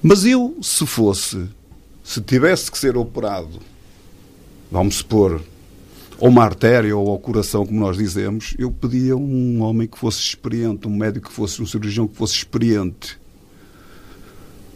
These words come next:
Para grandes males tem que ter grandes remédios. Portanto,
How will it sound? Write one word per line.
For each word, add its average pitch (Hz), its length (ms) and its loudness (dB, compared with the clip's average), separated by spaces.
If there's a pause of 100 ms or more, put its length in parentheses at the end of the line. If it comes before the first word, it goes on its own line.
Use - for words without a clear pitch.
(680)
Para 107 220 8 (100)
grandes 110 300 2
males 107 360 0
tem 117 140 -2
que - 80 -8
ter 120 160 -2
grandes 113 400 0
remédios. 120 280 0
Portanto, 101 300 -4